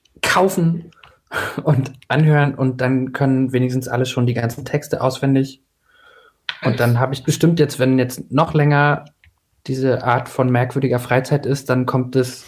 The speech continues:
Speaker 1: nächste Album auch einfach direkt, <laughs> äh, schon im Januar oder sowas raus. <laughs>
Speaker 2: Ja, ja, ja, so wird die Zeit sinnvoll genutzt. Also es gibt ein Trostpflaster demnächst.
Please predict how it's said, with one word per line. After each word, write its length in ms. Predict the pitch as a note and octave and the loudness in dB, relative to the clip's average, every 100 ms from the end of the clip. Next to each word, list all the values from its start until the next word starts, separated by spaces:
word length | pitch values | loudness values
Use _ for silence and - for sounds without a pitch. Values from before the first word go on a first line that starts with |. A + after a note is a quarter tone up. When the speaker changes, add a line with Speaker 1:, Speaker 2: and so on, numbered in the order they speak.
| - _ _ _ _ | -20 _ _ _ _
Speaker 1:
nächste 320 | C3+ D#3+ - | 0 2 2
Album 300 | B2 C3+ C3 | 2 2 2
auch 220 | B2 B2 | 2 0
einfach 320 | A#2 A#2 A#2+ A#2+ | 0 -2 -4 -6
direkt, 560 | - A2+ A#2 - - _ _ _ _ _ _ | -6 -6 -6 -10 -20 _ _ _ _ _ _
<laughs> 540 | - - F#3 - - | -2 0 -2 -2 -6
äh, 220 | - A#2 A#2 | 0 2 2
schon 320 | - A#2+ A#2+ | 2 2 2
im 480 | A2+ A#2 A2+ A#2+ - | 0 0 0 -4 -4
Januar 460 | A#2 A#2+ A#2 A2 - | 0 0 0 -2 -2
oder 160 | A2+ | -2
sowas 340 | A2 G#2+ G#2+ - | -2 -6 -6 -4
raus. 260 | A2 A#2 _ - - | -4 -6 _ -6 0
<laughs> 80 | E3+ D#3 - _ _ _ _ | 0 -2 -14 _ _ _ _
Speaker 2:
Ja, 140 | G#3+ - | -10 -8
ja, 120 | C4+ D4 | -2 -2
ja, 160 | B3 F3 | -2 0
so 200 | G3+ G#3 | 2 2
wird 140 | E4 | 0
die 60 | B3+ | -2
Zeit 220 | C#4+ C4 | -4 -2
sinnvoll 300 | B3 B3+ A#3 | 0 0 2
genutzt. 300 | G#3 G3+ G3+ - - A3 - | 2 0 -2 -10 -10 -10 0
Also 180 | B3+ C4 | 0 0
es 140 | - | 0
gibt 200 | D4+ D4+ | -2 0
ein 100 | C4+ | 0
Trostpflaster 800 | - F#3 G3 - F3 - - D#3+ | 0 -2 -2 -2 -6 -6 -8 -8
demnächst. 640 | - - - - - - | -6 -8 -8 -10 -10 -14